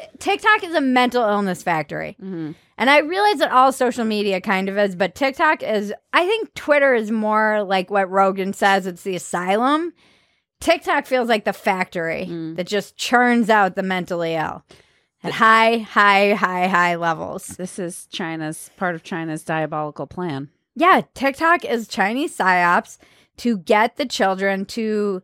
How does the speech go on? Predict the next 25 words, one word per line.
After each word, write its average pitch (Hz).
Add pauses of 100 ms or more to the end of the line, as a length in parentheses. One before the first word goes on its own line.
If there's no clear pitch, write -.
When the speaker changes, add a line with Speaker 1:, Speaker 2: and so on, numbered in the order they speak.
(580)
Speaker 1:
kill 233
their 247
parents. 220
Beans 320
is 320
probably 311
Mandarin 262
for 208
overturn 247
the 220
state. 220
<laughs> 359 (2500)
Speaker 2:
What 226
we 220
need 214 (140)
is 196
a, 196
some 214
sort 220
of 220
superhero 226
force 190
leading 208
us 185
to 220